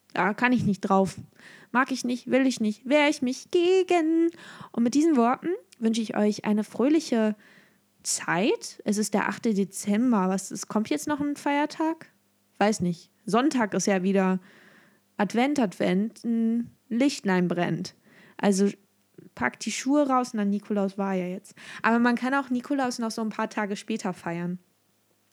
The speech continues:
Das ist einfach, man hat ja auch mehr Schuhe. Man muss dem Nikolaus ja auch die Chance geben, die Schuhe dann auch noch mal so, ja, weil der war ja, der muss ja, der, der ist ja hin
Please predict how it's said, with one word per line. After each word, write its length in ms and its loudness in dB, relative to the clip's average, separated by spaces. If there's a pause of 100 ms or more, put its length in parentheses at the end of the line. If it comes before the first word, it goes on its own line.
(100)
Das 100 -6
ist 100 -2
einfach, 320 -4
man 160 2
hat 120 0
ja 140 2
auch 80 -2
mehr 240 2
Schuhe. 520 0 (600)
Man 120 4
muss 200 0
dem 180 2
Nikolaus 500 0
ja 140 0
auch 60 -8
die 100 -6
Chance 460 -4
geben, 360 -2 (600)
die 120 -2
Schuhe 360 0
dann 220 0
auch 160 0
noch 220 -2
mal 260 2
so, 300 0 (960)
ja, 60 2
weil 100 6
der 120 4
war 120 4
ja, 340 4
der 300 -2
muss 200 2
ja, 200 2
der, 140 -2
der 280 -2
ist 80 -2
ja 80 0
hin 340 2